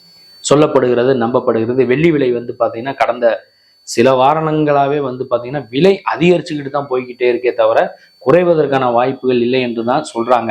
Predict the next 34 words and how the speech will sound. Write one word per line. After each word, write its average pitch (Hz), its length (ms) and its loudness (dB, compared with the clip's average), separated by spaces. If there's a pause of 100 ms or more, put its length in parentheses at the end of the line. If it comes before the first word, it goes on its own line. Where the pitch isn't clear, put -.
இன்னைக்கு 117 260 -8
முன்னூத்தி 143 340 2
எழுபத்தஞ்சு 123 380 -2
ரூபா 147 120 4
இருக்கக்கூடிய 127 340 -6 (160)
ஒரு 120 180 -2
கிராம் 123 240 2
வெள்ளி 127 220 -6 (380)
நாளைக்கு 120 300 2
விலை 151 220 4
குறையுதுன்னா 127 400 -2 (880)
முன்னூத்தி 165 400 4
எழுபதா 143 280 2 (100)
குறையும். 113 300 -4
டக்குன்னு 151 380 -2
ஒரு 131 100 2 (140)
கிராமுக்கு 135 400 -2 (100)
இருபது 131 320 0
ரூபாயோ 120 340 0 (460)
முப்பது 147 360 2
ரூபாயோ 135 320 2
குறைவதற்கான 123 720 0
வாய்ப்புகள் 120 460 -2
இல்லை 117 220 -2
என்று 117 260 -2
பொருளாதார 120 400 0
வல்லுநர்கள் 113 500 -4 (300)
கருத்து 135 280 0
தெரிவிச்சிருக்காங்க. 120 560 0
இந்த 135 180 0
விலை 180 260 4
அதிகரிப்பு 135 440 -2
தொடருமான்னு 127 560 -2
கேட்டீங்கன்னா, 113 460 -4